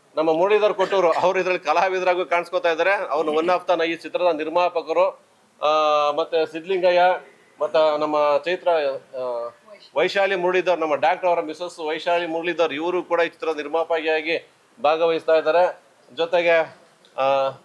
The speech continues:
ಪಲ್ಲವಿ ಅಗ್ನಿಹೋತ್ರಿ, ನಮ್ಮ ಅರುಣ್ ಅಗ್ನಿಹೋತ್ರಿ, ಪಲ್ಲವಿ ಅಗ್ನಿಹೋತ್ರಿ, ಇವರಿಬ್ರು ದಂಪತಿಗಳು. ಇವರು ಕೂಡ ವ-, ಇವರು ಕಲಾವಿದರಾಗಿ ಕಾಣಿಸ್ಕೊತಾ ಇದ್ದಾರೆ. ಅವರು ನಿರ್ಮಾಪಕರಾಗಿ ಈ ಚಿತ್ರಕ್ಕೆ ಪದಾರ್ಪಣೆ ಮಾಡ್ತಾ ಇದ್ದಾರೆ ಕನ್ನಡ ಚಿತ್ರರಂಗಕ್ಕೆ.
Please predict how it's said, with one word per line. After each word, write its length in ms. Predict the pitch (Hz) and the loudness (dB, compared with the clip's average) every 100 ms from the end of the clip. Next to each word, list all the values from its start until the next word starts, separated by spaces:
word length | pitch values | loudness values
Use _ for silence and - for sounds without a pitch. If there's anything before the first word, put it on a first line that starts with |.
| - | -2
ಪಲ್ಲವಿ 420 | 170 190 190 196 | 2 2 2 0
ಅಗ್ನಿಹೋತ್ರಿ, 880 | 156 147 175 165 160 156 143 - 127 | 0 0 0 0 0 -2 -10 -12 -10
ನಮ್ಮ 220 | 143 156 | -6 -2
ಅರುಣ್ 460 | 151 151 143 185 180 | -2 -2 -2 0 -2
ಅಗ್ನಿಹೋತ್ರಿ, 460 | 160 180 175 185 | -2 -2 -2 -4
ಪಲ್ಲವಿ 380 | - 160 170 175 | -4 -2 0 0
ಅಗ್ನಿಹೋತ್ರಿ, 460 | 156 165 165 156 147 | -2 -2 -2 -2 -6
ಇವರಿಬ್ರು 340 | 147 156 160 | -8 -10 -4
ದಂಪತಿಗಳು. 520 | 147 147 170 160 170 | -4 0 -2 -2 -6
ಇವರು 280 | 151 165 175 | -6 -6 -4
ಕೂಡ 140 | 160 | 0
ವ-, 320 | 165 151 143 - _ _ 143 | 2 2 -2 -8 _ _ -12
ಇವರು 140 | 147 | -8
ಕಲಾವಿದರಾಗಿ 500 | 135 165 170 165 165 | -2 0 0 -2 -2
ಕಾಣಿಸ್ಕೊತಾ 340 | 165 156 156 | -4 -6 -4
ಇದ್ದಾರೆ. 200 | 160 170 | -2 0
ಅವರು 160 | 175 160 | 0 0
ನಿರ್ಮಾಪಕರಾಗಿ 680 | 147 143 165 160 147 147 147 | -6 -2 -2 -2 -2 -4 -4
ಈ 20 | |
ಚಿತ್ರಕ್ಕೆ 400 | 143 143 151 151 | -12 -6 -4 -2
ಪದಾರ್ಪಣೆ 480 | 139 139 160 156 143 | -2 0 0 -2 -4
ಮಾಡ್ತಾ 260 | 139 143 143 | -2 -2 -2
ಇದ್ದಾರೆ 200 | 139 143 | -2 -4
ಕನ್ನಡ 200 | 139 143 | -2 -4
ಚಿತ್ರರಂಗಕ್ಕೆ. 720 | 139 143 143 143 147 180 - | -4 -4 -2 -2 0 -2 -2